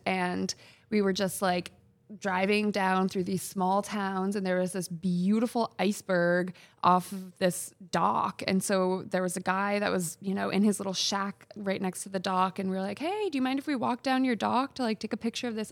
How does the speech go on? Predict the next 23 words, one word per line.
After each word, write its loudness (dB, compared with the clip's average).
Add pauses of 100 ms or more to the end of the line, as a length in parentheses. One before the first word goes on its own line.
iceberg?" -2 (480)
And 2
I 6
was, -2 (160)
you 0
know, 2
at 2
the 4
end 6
of 2
the 2
dock, 4
and 0
then 0
Cam 0
was 0
chatting 2
with 0
him, 2
and 0
he -2
was -2
like, -2